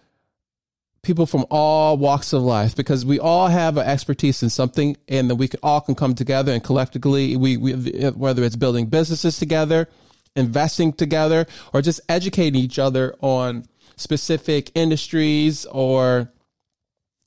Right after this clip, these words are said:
just anything, um, as a means to bettering ourselves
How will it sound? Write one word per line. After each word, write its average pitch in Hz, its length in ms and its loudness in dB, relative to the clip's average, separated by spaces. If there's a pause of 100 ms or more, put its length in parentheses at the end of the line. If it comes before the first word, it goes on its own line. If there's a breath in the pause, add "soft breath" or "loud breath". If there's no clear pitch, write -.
(140)
just - 280 -2
anything, 156 600 0 (120)
um, 127 560 -2 (1300)
as 135 160 -2
a 131 40 2
means 143 480 0
to 131 400 -2 (180)
bettering 143 440 0
ourselves 139 720 -2